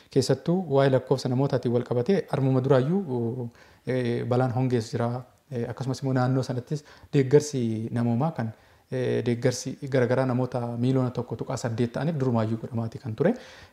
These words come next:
Eh, kun ammoo, oh, lakkoofsi namoota amma hamma kanatti ol guddachuu kan danda'e, eh, namoota sababa olaantummaa seeraa kabachiisuu kanaan wal qabatee deeggarsa ka-, eh, namoomaa kanaaf saaxilaman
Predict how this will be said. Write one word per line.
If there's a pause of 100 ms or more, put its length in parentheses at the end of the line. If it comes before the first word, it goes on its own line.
Eh,
kun
ammoo,
oh,
lakkoofsi
namoota
amma
hamma
kanatti
ol
guddachuu
kan
danda'e, (460)
eh, (400)
namoota
sababa
olaantummaa
seeraa (200)
kabachiisuu
kanaan
wal
qabatee (320)
deeggarsa
ka-, (120)
eh,
namoomaa
kanaaf
saaxilaman